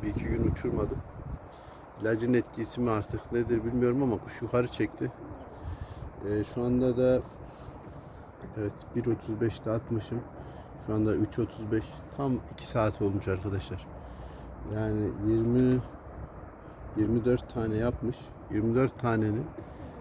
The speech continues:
e, sekiz tanesi geçerli. Geri kalan, e, oyunları geçersiz. Bak, hayvan gelemiyor. Rüzgardan gelemiyor ama, e, normalde de gelmiyor yani.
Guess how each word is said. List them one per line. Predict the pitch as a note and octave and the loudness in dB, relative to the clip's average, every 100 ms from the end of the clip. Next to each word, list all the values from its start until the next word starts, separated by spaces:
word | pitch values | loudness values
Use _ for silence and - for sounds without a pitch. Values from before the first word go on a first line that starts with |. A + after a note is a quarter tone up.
| - - G2 | -14 -4 0
e, | G2+ G2 | 2 2
sekiz | - A#2 B2+ | 2 0 0
tanesi | - A#2+ G#2+ - G#2 | 0 0 0 -2 0
geçerli. | A2 A#2+ - G#2+ G2+ - - - - - - - - | 2 2 2 2 0 -4 -6 -6 -6 -8 -10 -12 -2
Geri | G#2 A#2 A2 | 2 2 2
kalan, | A2+ A2+ C3+ - - - - - - - - - G2 | 0 0 0 -6 -12 -12 -12 -10 -10 -8 -10 -10 -6
e, | F#2 F2+ F2+ F2 E2+ - - - - - - G2+ | -2 0 0 0 -4 -12 -14 -14 -14 -12 -4 4
oyunları | G#2+ G#2+ G2 A2+ | 6 8 6 6
geçersiz. | G#2 - G2 F#2 - - - - - - - - - - | 4 2 0 -2 -4 -8 -10 -12 -12 -12 -12 -12 -8 -6
Bak, | - - - - - - - - - - | -6 -8 -12 -12 -12 -12 -10 -10 -10 -2
hayvan | A#2+ B2 B2+ | 4 8 10
gelemiyor. | B2 B2+ B2+ G2 F#2 - - - - - - - | 10 10 8 6 0 -6 -14 -14 -14 -14 -10 -4
Rüzgardan | G#2+ A2 A2+ B2+ B2+ | 4 6 8 8 8
gelemiyor | A2 G#2+ C3+ F#3 | 8 8 6 6
ama, | C3+ F#2 - - - - - - - - - - | 4 4 -2 -12 -14 -12 -12 -12 -10 -10 -8 -4
e, | G#2+ G#2+ G#2+ G#2 - - - - - | 0 2 4 4 0 -6 -10 -8 0
normalde | G#2 G#2 A#2+ C3+ D#3 | 4 8 10 10 10
de | B2 | 10
gelmiyor | A2+ B2 A2+ F2+ | 8 8 4 0
yani. | E2 D2+ | -2 -6